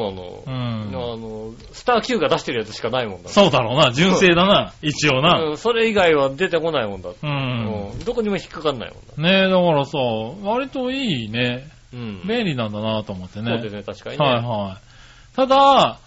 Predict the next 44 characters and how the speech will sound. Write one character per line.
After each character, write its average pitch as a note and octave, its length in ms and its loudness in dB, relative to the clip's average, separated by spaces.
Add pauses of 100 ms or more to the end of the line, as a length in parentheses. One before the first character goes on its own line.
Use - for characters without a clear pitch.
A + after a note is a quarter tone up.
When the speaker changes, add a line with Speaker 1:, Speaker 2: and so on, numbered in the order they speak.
(140)
Speaker 2:
あ D3+ 320 4
の、 C#3 320 -2
そ A3 160 -2
れ B3 80 -2
で C4+ 140 0
ド F3 140 2
コ F#3+ 60 -2
モ G#3+ 120 -2
シ G#3 80 -2
ョ A#3+ 40 -4
ッ - 40 -6
プ - 60 -20
と C#3 100 -2
か B2 60 0
を A2 80 -2
調 D#3 200 -2
べ D3 80 0
て C3 100 -8
み G#2+ 120 -10
た G#2+ 100 -4
ら、 A2+ 220 2
Speaker 1:
う F#2+ 60 -10
ん。 G#2 140 -10 (380)
Speaker 2:
や D#3+ 100 -4
っ - 20 -4
ぱ G3+ 100 4
り D3+ 60 2
そ D3+ 120 -4
の、 C#3 360 -2 (220)
回 A3+ 140 4
転 B3 180 0
も B3 100 -2
早 A3+ 340 2
い F3+ 60 2
分、 A#2 140 -4
Speaker 1:
う G#2+ 40 -6
ん。 A2 520 -6 (400)
Speaker 2:
も F#3+ 520 4
う、 - 160 -20
シ G3 120 -2
ッ E3+ 160 -4
ク - 100 -14
ス、 A#3 540 -4 (960)
え、 F3+ 160 -6